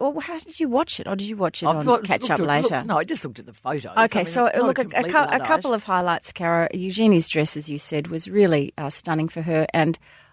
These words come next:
Speaker 1: I did think that she was, uh, enormously brave and clever, actually, to have the back showing and, of course, proud about her scar where she'd had that terrible surgery when she was twelve.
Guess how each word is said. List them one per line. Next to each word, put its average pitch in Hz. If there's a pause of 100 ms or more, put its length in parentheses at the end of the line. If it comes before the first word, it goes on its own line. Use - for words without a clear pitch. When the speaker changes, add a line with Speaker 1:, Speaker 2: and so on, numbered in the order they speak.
Speaker 1:
I 175
did 180
think 160
that -
she 165
was, 156
uh, 151
enormously 180 (400)
brave 165 (140)
and 160 (120)
clever, 220
actually, 156
to -
have 165 (320)
the 180
back 185
showing 160
and, 165
of -
course, 165
proud 165
about 156
her 156
scar 151
where 156
she'd 170
had 165
that -
terrible 156
surgery 160
when 156
she 160
was 160
twelve. 151